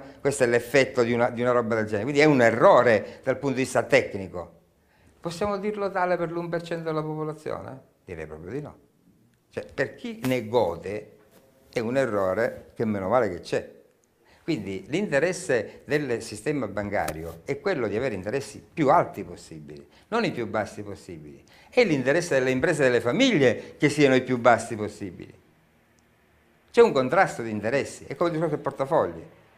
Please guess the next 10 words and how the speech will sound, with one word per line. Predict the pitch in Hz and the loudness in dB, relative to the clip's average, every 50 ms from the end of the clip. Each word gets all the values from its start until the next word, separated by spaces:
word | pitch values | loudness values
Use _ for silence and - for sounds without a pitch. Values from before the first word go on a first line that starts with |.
| _ _ | _ _
derubati | 120 135 165 180 190 226 214 202 180 170 - - - - | -4 -4 -2 2 4 4 4 2 0 -4 -8 -12 -16 -12
e | - 127 | -12 -6
deruba-, | 120 131 131 127 127 123 113 110 | -4 -4 -4 -2 0 0 0 0
e, | - 120 117 113 104 117 113 - | 0 -2 -2 -2 -4 -6 -8 -8
e, | - - 123 120 - | -6 -6 -6 -4 -2
e, | 131 | -2
e | |
ladri. | 135 143 120 92 87 82 82 80 - - - - - | 0 2 2 0 0 -4 -10 -14 -16 -20 -20 -20 0
Cioè | - 233 214 | 2 4 4
praticamente | 214 214 233 233 262 226 240 226 185 135 113 104 107 - 117 113 113 113 | 6 4 2 2 2 0 2 4 4 4 4 2 0 0 0 0 0 -2